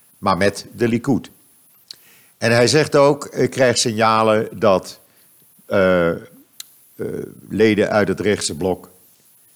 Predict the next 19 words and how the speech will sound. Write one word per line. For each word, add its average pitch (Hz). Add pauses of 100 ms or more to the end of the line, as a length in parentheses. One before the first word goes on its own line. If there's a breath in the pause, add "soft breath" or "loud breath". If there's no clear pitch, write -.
van 92
andere 85
partijen 95
rond 87
de 95
Likud, 85 (580 soft breath)
eh, 85 (480)
bereid 143
zullen 120
zijn 107
zich 92
bij 95
ons 90
te 95
gaan 85
aansluiten 95
zodra 90
ze 82
zien 80